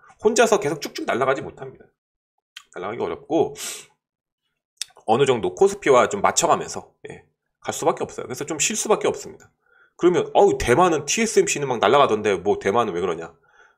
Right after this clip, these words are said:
대만이 좀 특이한 거죠. 네, 대만이 좀 특이한 거고 그 대만, 대만도 지금 티에스엠씨가 좀 최근에 좀 쉬고 있습니다. 거기도. 예, 대만 시장도 마찬가지고 한국도 마찬가지고. 그러니까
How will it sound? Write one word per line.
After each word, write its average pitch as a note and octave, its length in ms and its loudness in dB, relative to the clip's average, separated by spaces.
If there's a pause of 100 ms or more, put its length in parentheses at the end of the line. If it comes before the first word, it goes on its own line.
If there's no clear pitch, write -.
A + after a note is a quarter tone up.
(120)
대만이 F#3+ 400 0
좀 G#3 140 -8
특이한 D#3+ 360 -6
거죠. C3+ 460 -8
네, - 160 -20 (320)
대만이 - 200 -18
좀 F2 120 -20
특이한 C#3+ 260 -8
거고 A#2 220 -4
그 A#2+ 100 -8
대만, G3+ 320 2
대만도 D3 340 4
지금 A2+ 220 -4 (380)
티에스엠씨가 G#3 560 2
좀 C3+ 100 -6
최근에 G#3 320 6
좀 F3 100 -2
쉬고 A3 240 0
있습니다. - 300 0
거기도. F2+ 400 -6 (340)
예, - 180 -20
대만 G2+ 200 -4
시장도 E2 320 -12
마찬가지고 - 840 -16 (400)
한국도 D#3+ 440 -8
마찬가지고. F#2+ 640 -10 (200)
그러니까 - 260 -14